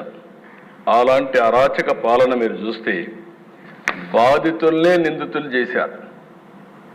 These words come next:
తప్పు చేయలేదు వీళ్ళు, కానీ వీళ్ళే వాళ్ళని కొడతారు, తప్పుడు కేసు పెడతారు. అలాంటివి కూడా చేసే పరిస్థితి వచ్చారు. ఇంకొక పక్కన,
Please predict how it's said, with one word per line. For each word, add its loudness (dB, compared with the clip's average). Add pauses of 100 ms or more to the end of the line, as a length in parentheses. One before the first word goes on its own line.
(440)
తప్పు 0 (160)
చేయలేదు 0
వీళ్ళు, -10 (680)
కానీ 4 (140)
వీళ్ళే 2
వాళ్ళని 2
కొడతారు, 2 (100)
తప్పుడు -2
కేసు -4
పెడతారు. -4 (640)
అలాంటివి 0
కూడా -2
చేసే -4 (100)
పరిస్థితి -6
వచ్చారు. 0 (880)
ఇంకొక 4
పక్కన, 2